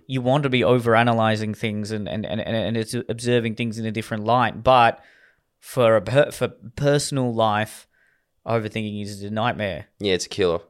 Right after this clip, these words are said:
Speaker 1: Yeah.
Speaker 2: You really should be going more on instinct on that. That's definitely true. Because comedy
Speaker 1: Yep.
Speaker 2: is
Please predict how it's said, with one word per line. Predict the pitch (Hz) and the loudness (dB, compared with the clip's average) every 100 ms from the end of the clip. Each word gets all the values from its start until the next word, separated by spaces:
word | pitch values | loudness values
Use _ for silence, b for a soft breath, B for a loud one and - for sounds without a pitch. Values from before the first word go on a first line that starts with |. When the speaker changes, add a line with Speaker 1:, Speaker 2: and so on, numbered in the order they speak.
| _ | _
Speaker 1:
Yeah. | 117 117 104 92 - _ B B B B | -4 0 0 -2 -12 _ B B B B
Speaker 2:
You | 95 | 0
really | 101 92 | 0 0
should | 90 | -4
be | 87 | -4
going | 85 87 87 | -2 -2 -2
more | 87 85 | -4 -4
on | 85 | -6
instinct | 87 - 85 82 | -8 -8 -8 -8
on | 82 82 | -10 -8
that. | 80 - | -10 -10
That's | 90 - | -12 -8
definitely | 85 82 82 80 | -8 -6 -10 -10
true. | - 82 - _ _ _ _ _ _ _ B B B | -10 -10 -12 _ _ _ _ _ _ _ B B B
Because | 110 - | -4 -2
comedy | - 151 202 | 2 2 2
Speaker 1:
Yep. | 110 107 | 2 2
Speaker 2:
is | 107 101 | 2 -2